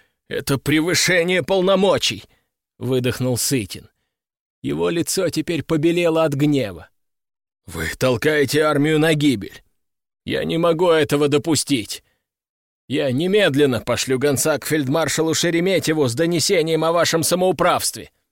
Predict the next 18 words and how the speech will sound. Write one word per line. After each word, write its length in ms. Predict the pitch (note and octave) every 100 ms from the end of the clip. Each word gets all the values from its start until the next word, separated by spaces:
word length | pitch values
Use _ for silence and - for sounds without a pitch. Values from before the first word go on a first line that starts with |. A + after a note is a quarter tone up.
| _ _ _ _ _ _ _ _ _ _
«Ваше 380 | B2 D3 - E3+
право, 400 | D3 F#3 E3 A#2+
полковник», 720 | - C#3+ - C#3 G2+ D2+ - _ _ _
кивнул 420 | - A2+ A#2 G#2
я. 280 | G2+ F2 - _ _ _ _ _ _
«Посылайте. 800 | - C#3+ G3+ A3 F#3+ A2+ - - _ _ _ _ _ _ _ _ _
Пока 300 | - - G3
ваш 180 | F3+ B2
гонец 420 | D#3 F3 F#3 A#2+
доскачет, 760 | C3+ D#3+ - A3 - - - - _ _ _ _ -
пока 280 | - - B2+
фельдмаршал 800 | - C#3 B2+ D#3 C#3 C#3+ C3+ F#2+ -
разберется 680 | - B2 B2 E3 E3 - D3+
в 60 |
ситуации 680 | - D#3 F3 F#3+ E3+ - C#3
и 40 | C3+
пришлет 460 | - D3 E3+ D#3
ответ, 520 | D3+ C#3+ F#3+ D#3+ -